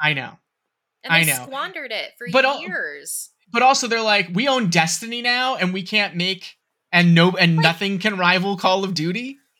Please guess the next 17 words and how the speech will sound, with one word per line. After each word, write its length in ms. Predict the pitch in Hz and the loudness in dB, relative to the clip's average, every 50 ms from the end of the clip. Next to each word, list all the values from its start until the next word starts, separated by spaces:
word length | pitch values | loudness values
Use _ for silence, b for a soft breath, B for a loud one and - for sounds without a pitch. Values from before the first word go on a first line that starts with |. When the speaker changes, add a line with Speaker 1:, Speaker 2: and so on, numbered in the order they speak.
| _ - | _ -18
Speaker 2:
That, 200 | 330 359 427 480 - _ | -16 -14 -14 -16 -18 _
that's 300 | - 302 - - - - | -20 -18 -18 -16 -16 -16
the 100 | - 370 | -16 -16
thing 300 | 320 _ - 233 240 294 | -18 _ -18 -18 -18 -20
for 200 | 294 - - 269 | -20 -20 -20 -20
me. 400 | 214 190 160 - - - - _ _ _ _ _ - | -20 -20 -20 -20 -20 -20 -20 _ _ _ _ _ -14
Honestly, 640 | - 285 202 220 254 302 294 - - 311 311 311 277 | -10 -10 -10 -10 -10 -10 -10 -10 -10 -12 -16 -16 -12
that's 300 | 208 208 220 277 - - | -8 -8 -8 -8 -10 -14
the 120 | - - 214 | -16 -16 -16
thing. 220 | - 262 269 214 | -16 -16 -16 -16
It's 140 | 175 170 - | -16 -16 -12
like, 140 | 202 190 - 185 | -12 -12 -14 _
way 280 | 165 160 180 190 277 | -16 -14 -12 -12 -10
to 80 | 330 349 | -12 -14
throw 380 | 339 - - 208 190 196 208 | -16 -16 -16 -12 -12 -12 -12
your 220 | 226 214 202 180 165 | -14 -16 -16 -18 -18
new, 720 | 156 156 156 156 156 165 170 180 196 214 220 233 240 247 | -18 -20 -20 -20 -20 -20 -20 -18 -18 -18 -18 -20 -20 -20